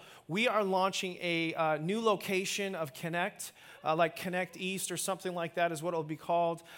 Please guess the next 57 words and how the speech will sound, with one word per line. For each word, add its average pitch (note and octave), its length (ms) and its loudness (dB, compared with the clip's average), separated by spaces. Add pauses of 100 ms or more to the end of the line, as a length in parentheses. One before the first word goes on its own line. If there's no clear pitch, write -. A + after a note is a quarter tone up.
(160)
uh, D#3 280 4
in F#3+ 160 -2
the F3 60 -2
spring, G3+ 440 2 (240)
in F3 140 -4
the F#3 60 -2
springtime. D#3+ 680 -4 (1000)
And, F3+ 300 4
uh, E3+ 300 6
and F3 140 -2
so, G3 220 2
yeah, G3+ 280 6
it's C#3+ 120 -4
exciting. G#3+ 500 4
Did F3 140 -4
you F#3 60 -6
guys A3 200 8
know G#3 140 2
that? B3+ 160 2
If F3+ 60 -4
you A3+ 60 -6
didn't B3+ 120 -4
know A3 140 4
that, A#3 280 2 (300)
then G#3+ 160 6
you A3 140 4
know A#3+ 160 10
that A#3 180 6
now. A3+ 240 6 (400)
Uh, F#3+ 160 8 (140)
so F#3+ 400 6 (240)
<clears throat> G3 240 -4
we B3+ 140 8
have, F#3+ 240 4
we A3 100 -2
have A3 100 2
been G#3 160 2
working G#3+ 280 4
on G#3 120 2
this G#3 140 0
behind G3+ 240 -2
the G3 60 -4
scenes, G3+ 260 -4
praying G3+ 240 -2
about F#3+ 240 0
this, F#3+ 320 -2
preparing F#3+ 520 -4
for F#3 140 -4
this F3+ 220 -4 (240)
for F3 100 -8
quite F#3 220 2
a F3+ 40 4
while. E3+ 240 8
And F#3 260 0
it, G#3+ 260 6
it G3+ 160 4
is, E3+ 340 0